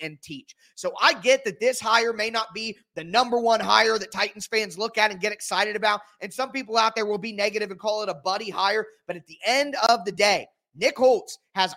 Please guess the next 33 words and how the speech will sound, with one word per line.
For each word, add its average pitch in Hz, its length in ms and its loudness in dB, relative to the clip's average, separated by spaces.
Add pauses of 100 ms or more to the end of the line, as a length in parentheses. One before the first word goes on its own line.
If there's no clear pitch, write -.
(120)
earned 262 260 0
his 233 240 2
stripes 226 500 2 (180)
without 220 600 2
the 208 60 -2
Callahans, 156 840 -8 (1160)
has 208 180 0
a 202 80 -6
ton 330 280 4
of 277 140 4
N-, 208 240 0 (220)
N 220 120 0
F 226 120 -2
L 214 120 4
experience, 208 720 -8 (320)
and 262 320 -2 (320)
what 233 200 0
is 254 180 -8
demanded 233 640 -2
of 214 180 2
the 240 140 -2
offensive 214 440 -2
coordinator 185 460 -4
and 156 80 -12
what 214 220 0
you 226 80 -6
want 190 280 0
from 185 140 -4
your 185 180 -4
offensive 175 520 -4
coordinator 160 480 -6 (260)
is 147 300 -8
different 190 500 2